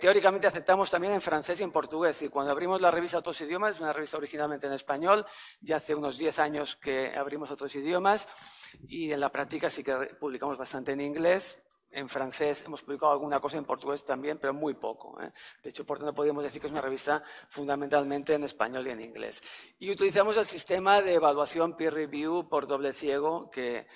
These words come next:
bueno, si, si es el caso ya lo comentaríamos, pero que básicamente funciona, profundizaríamos porque funciona, sintetizando en que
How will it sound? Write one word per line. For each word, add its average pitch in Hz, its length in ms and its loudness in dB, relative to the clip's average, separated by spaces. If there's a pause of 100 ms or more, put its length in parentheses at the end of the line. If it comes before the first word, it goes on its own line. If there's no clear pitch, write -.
(240)
bueno, 117 240 -8
si, 110 400 -8
si 139 220 -10
es 127 80 -8
el 131 100 -4
caso 131 220 -4
ya 135 80 0
lo 135 100 -4
comentaríamos, 131 480 -2
pero 135 140 -2
que 131 60 -2
básicamente 151 500 0
funciona, 151 440 -4 (400)
profundizaríamos 143 680 -2
porque 139 200 -4
funciona, 170 580 0 (540)
sintetizando 180 840 2
en 170 220 0
que 202 260 4